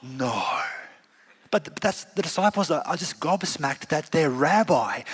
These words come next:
the honoured rabbi, their leader, Jesus, who they've coming to believe is the Messiah,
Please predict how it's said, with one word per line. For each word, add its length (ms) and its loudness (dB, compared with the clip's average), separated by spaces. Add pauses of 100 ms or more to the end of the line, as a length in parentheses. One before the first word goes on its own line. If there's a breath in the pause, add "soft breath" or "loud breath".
(140 loud breath)
the 100 -2 (100)
honoured 440 4
rabbi, 420 6
their 260 2
leader, 540 0
Jesus, 560 2
who 140 0
they've 260 4
coming 260 0
to 80 -4
believe 280 4
is 100 -2
the 100 0
Messiah, 640 2